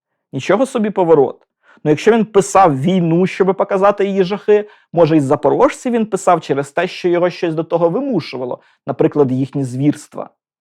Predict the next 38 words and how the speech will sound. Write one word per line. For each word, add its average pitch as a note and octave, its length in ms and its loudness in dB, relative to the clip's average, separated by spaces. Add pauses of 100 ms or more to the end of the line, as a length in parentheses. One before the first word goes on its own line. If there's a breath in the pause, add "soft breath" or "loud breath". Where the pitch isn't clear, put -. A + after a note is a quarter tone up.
(380)
У D3 100 -4
листі C3+ 380 -4
до D#3 160 2
українського D3 760 -4
письменника C#3 840 -4
Максима C#3+ 460 -2
Лебедя A#3 500 2
у F#3+ 120 -6
тисяча G#3+ 380 -8
дев'ятсот F#3 380 -6
двадцять F3 300 -8
дев'ятому E3 440 -4
році E3 300 -4
Самокиш D3+ 540 -4
пише E3 320 -6
з - 100 -14
Криму, G#3+ 480 -2 (280 soft breath)
який A#3+ 200 -2
тоді G#3+ 160 -4
тимчасово G3+ 640 -2
був E3 300 0
у D#3 60 -6
складі D3 600 -2
Р D3 80 2
С D3 160 -4
Ф D3 100 -10
С - 180 -14
Р. - 200 -10 (720)
«Щодо D#3+ 280 2
того, F3 520 4 (160 loud breath)
чи - 160 -2
не E3+ 100 0
хотів G#3 360 -2
би F3+ 140 2
я G3 120 4
працювати F3+ 540 0
на D#3+ 120 -4
Україні, F#3 760 -4